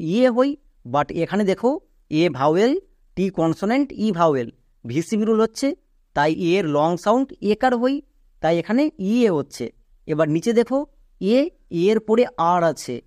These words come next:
আমি কি বললাম? এ আর একত্রে আর সাউন্ড দেই, তাহলে এ আর এর জন্য আর সাউন্ড পেয়ে গেলাম। ওয়াই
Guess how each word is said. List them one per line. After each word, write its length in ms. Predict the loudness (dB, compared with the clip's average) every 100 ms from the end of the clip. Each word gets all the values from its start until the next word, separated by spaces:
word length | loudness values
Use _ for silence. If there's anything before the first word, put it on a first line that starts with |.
| _ _ -6
আমি 140 | -2 -2
কি 100 | 0
বললাম? 300 | 2 4 4 0 _ -10 -2 0
এ 20 | 0 0
আর 100 | 0 0 -2
একত্রে 360 | -4 -2 0 0 0 -2
আর 80 | -2 0
সাউন্ড 200 | 0 2
দেই, 140 | 0 0 -6 _ _ -8
তাহলে 320 | -4 0 0 0 0 0
এ 40 | 0 2 0
আর 100 | 0 -2
এর 140 | -4 -2
জন্য 200 | 0 0 0 0
আর 80 | 0 -2
সাউন্ড 180 | -2 -2
পেয়ে 200 | 0 -2 -2
গেলাম। 180 | -6 -8 _ _ _
ওয়াই 300 | -2 2 2